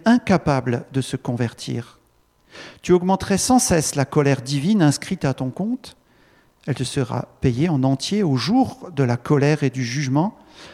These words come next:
lorsque Dieu dévoilera sa justice devant tous. Ce jour-là, il traitera chacun selon ce qu'il aura fait. Chaque homme recevra ce que valent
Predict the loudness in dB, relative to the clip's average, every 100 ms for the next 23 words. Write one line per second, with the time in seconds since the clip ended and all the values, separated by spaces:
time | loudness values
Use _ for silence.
0 | -4 -2 0 2 4 2 4 4 4 2
1 | 2 0 -4 -20 _ _ -20 -20 _ -2
2 | -2 0 -4 -6 -6 -4 -6 -8 -18 _
3 | -4 -4 -8 -10 -12 -12 -14 -18 _ _
4 | _ _ _ _ -20 -20 -20 -20 _ _
5 | 0 2 4 2 2 0 -12 -8 -6 -2
6 | -2 -2 -4 -2 -2 0 0 -2 -4 _
7 | -20 _ -8 -4 -4 -4 -4 -2 -2 -4
8 | -4 -6 -8 _ _ _ _ -20 -20 -20
9 | _ 0 0 4 2 4 2 2 2 2
10 | 2 0 -8 -20 _ -8 -8 -4 -2 0
11 | -2 -4